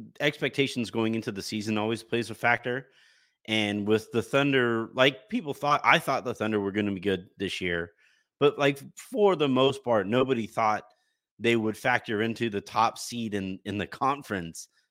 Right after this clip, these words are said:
good. And, and, and now here they are. Um, you did have a segment that I, that caught my attention earlier today, uh, for the Action Network.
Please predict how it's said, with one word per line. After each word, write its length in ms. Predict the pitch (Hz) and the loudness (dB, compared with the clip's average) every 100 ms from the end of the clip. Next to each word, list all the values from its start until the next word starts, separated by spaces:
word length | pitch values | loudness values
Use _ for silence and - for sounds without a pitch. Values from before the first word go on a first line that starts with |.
| - 92 | -14 -4
good. 360 | 98 82 87 - _ _ _ | -2 -2 -6 -12 _ _ _
And, 380 | 101 98 90 90 | -4 -4 -4 -8
and, 240 | 95 92 - | -8 -10 -8
and 100 | 98 | -6
now 160 | 98 95 | -4 -2
here 160 | 95 | -4
they 140 | 87 87 | -4 0
are. 260 | 90 78 - _ _ _ 117 | 0 0 -8 _ _ _ 2
Um, 340 | 123 127 117 127 | 4 4 0 -4
you 140 | 147 | -4
did 240 | 120 196 | 4 4
have 200 | 233 185 | 6 2
a 40 | 151 | 2
segment 540 | - 147 170 127 - | 2 2 2 -2 -2
that 140 | 117 117 | 2 4
I, 160 | 117 | 4
that 180 | 113 117 | 2 0
caught 260 | - 143 123 | 4 4 4
my 140 | 120 | -4
attention 640 | 117 127 127 - 113 110 - | -2 -4 -4 -6 -4 -6 -4
earlier 420 | 113 120 127 110 | -2 0 2 0
today, 600 | 104 98 110 143 92 98 _ _ _ _ - | -2 0 4 4 2 -6 _ _ _ _ -2
uh, 160 | 104 | -2
for 260 | - 135 160 | 0 2 2
the 140 | 139 | 2
Action 320 | 101 90 - | 0 -2 -8
Network. 500 | 95 90 - 92 104 | -6 -6 -6 -8 -8